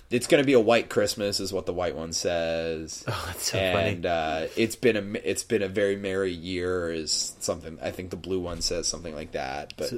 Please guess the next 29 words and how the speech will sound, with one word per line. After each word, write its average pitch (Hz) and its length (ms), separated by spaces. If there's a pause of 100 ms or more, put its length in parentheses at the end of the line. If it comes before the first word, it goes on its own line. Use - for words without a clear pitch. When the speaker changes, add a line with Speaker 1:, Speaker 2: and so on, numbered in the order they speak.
(120)
Speaker 2:
so - 160
if - 100
you 151 80
need 160 200
one 127 160
and 104 80
you 104 120
have 117 160
the 101 60
stamina. 92 680 (480)
Speaker 1:
I 131 80
mean, 143 240
if 123 220
it, 151 240
if 117 180
you're 180 340
early 151 300
game 120 320
and 104 100
you're 101 140
like, 95 320
"I 107 520
have 107 320
this 92 220
monster, 110 560
it's 85 240
my 87 140
main 107 320
leader, 98 480